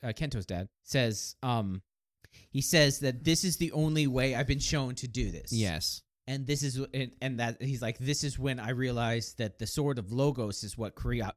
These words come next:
Speaker 1: corrupted him."
Speaker 2: Yeah, so he, we see a scene of him get, you know, striking the guy down and becoming Caliber.
Speaker 1: A-, and he's like,
Speaker 2: And
Speaker 1: yeah.
Speaker 2: he says the reason he's doing it is so that way he can find the true enemy.
Speaker 1: Yeah.
Speaker 2: Um, so that explains why he's looking for the truth. That's, that's what he meant, not, like,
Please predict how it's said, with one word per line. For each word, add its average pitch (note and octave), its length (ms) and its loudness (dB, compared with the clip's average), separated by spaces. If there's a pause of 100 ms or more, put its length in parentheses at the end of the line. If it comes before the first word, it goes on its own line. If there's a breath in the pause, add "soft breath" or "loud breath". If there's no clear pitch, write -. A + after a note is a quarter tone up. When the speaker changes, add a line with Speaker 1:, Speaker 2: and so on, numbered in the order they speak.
(180)
Speaker 1:
corrupted A#2+ 500 0
him." D#2 140 -10 (220)
Speaker 2:
Yeah, A2 200 -4
so D3 160 0
he, C#3 340 2 (260 loud breath)
we C#3+ 100 4
see D#3+ 140 6
a C#3+ 40 4
scene C#3+ 180 2
of C3 60 4
him C3+ 200 4
get, C3 140 -2
you A#2+ 160 -2
know, G2+ 60 0
striking B2 380 2
the A#2+ 80 2
guy A2+ 200 4
down G#2+ 300 4
and G2+ 160 2
becoming G2 440 -2
Caliber. E2+ 680 -4
Speaker 1:
A-, D#2 180 -12
and C3 120 -2
he's A2 200 -6
like, G#2 200 -8 (100)
Speaker 2:
And A#2 100 4
Speaker 1:
yeah. A#2+ 60 4
Speaker 2:
he A2+ 80 2
says B2 220 2
the A#2 80 -2
reason G#2+ 240 2
he's G#2 200 -2
doing B2+ 280 4
it G#2+ 60 2
is G2+ 120 0
so A2+ 80 -2
that G2+ 80 0
way G2 60 0
he G2+ 100 -2
can G2 140 -6
find G2 280 -2
the F2+ 60 -2
true G2+ 480 0
enemy. E2+ 560 -4
Speaker 1:
Yeah. B2+ 180 -4 (200)
Speaker 2:
Um, E2 400 -2 (100)
so - 80 -2
that B2 140 2
explains A#2+ 300 -2
why A#2+ 120 0
he's G#2+ 160 -2
looking A#2 260 -2
for A2+ 100 -6
the F#2+ 120 -8
truth. B2 380 -2
That's, - 260 -10
that's A#2+ 400 -4
what G#2+ 100 0
he G#2 60 2
meant, - 320 -4
not, G2 160 -6
like, F2 160 -8